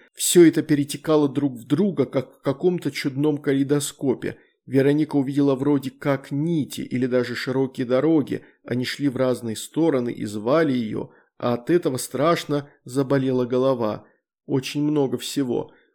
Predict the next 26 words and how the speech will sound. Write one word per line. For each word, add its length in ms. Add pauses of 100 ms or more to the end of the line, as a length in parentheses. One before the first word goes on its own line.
(120)
Мысли 360
спутались. 680 (240)
Веронику 560
начало 400
немножко 480
тошнить, 600
из 160
носа 360
что-то 300
потекло. 640
Она 180
вытерла 460
его 200
рукавом 560 (200)
и 100
с 220
ужасом 480
уставилась 640
на 100
пятнышко 580
крови. 540 (260)
А 120
потом 400
одна 340
из 140
дорог 420